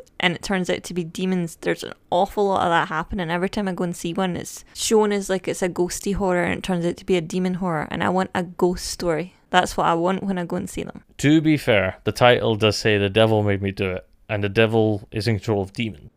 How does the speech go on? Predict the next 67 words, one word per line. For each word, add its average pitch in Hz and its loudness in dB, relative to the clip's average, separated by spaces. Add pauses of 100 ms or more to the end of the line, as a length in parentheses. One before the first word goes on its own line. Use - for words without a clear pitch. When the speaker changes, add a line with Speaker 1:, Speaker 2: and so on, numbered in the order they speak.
Speaker 1:
Yeah, 269 4
I 202 6
was 208 0
prepared 330 0
for 202 -4
this 247 0
one, 165 -4
but - -4
I 220 4
thought, 214 0 (200)
like, 180 0
when 208 0
I - 2
went 202 0
to - -10
see - -2
Insidious, 196 0
I 180 0
thought 175 -4
it - -4
was 185 -4
ghosts. - -2 (180)
When 180 -2
I 180 2
went 185 -2
to - -12
see 214 2
a 196 2
few 196 0
other 202 4
ones, 196 0
I - -2
thought 185 -4
there 185 -2
were 180 0
gonna 185 -2
be 180 0
ghosts. - 0 (380)
But 180 10
it - 6
was, 185 4
it 107 -8
turns 185 0
out 180 4
there 180 0
were 180 4
demons. 185 2
It - -2
was 175 -2
just - -4
kind 180 0
of 175 -2
advertised 180 0
like 180 -4
it - -6
was - -6
a 180 -2
haunting, 175 -2
but 165 -2
it 156 -2
was, 151 -2
turns - -6
out - -2
to - -16
be 175 -2
a 165 -2
demon 185 0